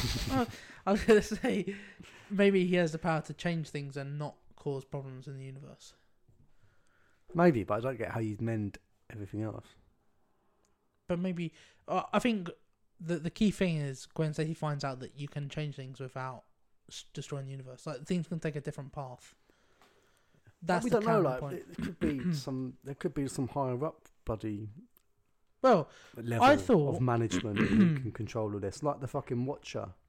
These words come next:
Speaker 1: You know,
Speaker 2: Well, there's
Speaker 1: there
Speaker 2: a
Speaker 1: could be
Speaker 2: woman
Speaker 1: this
Speaker 2: called
Speaker 1: higher power.
Speaker 2: Madam Web, right? And she's meant to be, like, the controller of all, like, the timelines, the
Speaker 1: Hmm.
Speaker 2: Spider-Man,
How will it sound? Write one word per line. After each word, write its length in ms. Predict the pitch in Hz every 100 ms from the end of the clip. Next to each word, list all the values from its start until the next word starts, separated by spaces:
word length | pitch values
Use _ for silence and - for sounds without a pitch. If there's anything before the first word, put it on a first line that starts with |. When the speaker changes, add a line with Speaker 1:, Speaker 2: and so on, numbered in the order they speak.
| _ _ - _ - _ _ _
Speaker 1:
You 120 | 123 110
know, 120 | 196
Speaker 2:
Well, 80 | 202
there's 160 | 214
Speaker 1:
there 80 | 208
Speaker 2:
a 20 | 220
Speaker 1:
could 80 |
be 40 | 226
Speaker 2:
woman 120 | 170
Speaker 1:
this 80 | -
Speaker 2:
called 180 | 165 160
Speaker 1:
higher 140 | 117
power. 400 | - 127 123 95 190
Speaker 2:
Madam 380 | 185 175 160 165
Web, 320 | 180 139 - - -
right? 240 | 143 165 - - - _ _
And 120 | 165
she's 220 | - 202 180
meant 200 | 165 151
to 60 |
be, 120 | 156
like, 200 | 147 143 - _ _ _ _ _ 139
the 100 | 147
controller 440 | 147 - 156 143
of 100 | 139 135
all, 100 | 131
like, 180 | 131
the 80 | 123
timelines, 600 | - 156 139 147 156 156
the 60 | 143
Speaker 1:
Hmm. 160 | - 139
Speaker 2:
Spider-Man, 520 | 143 139 139 139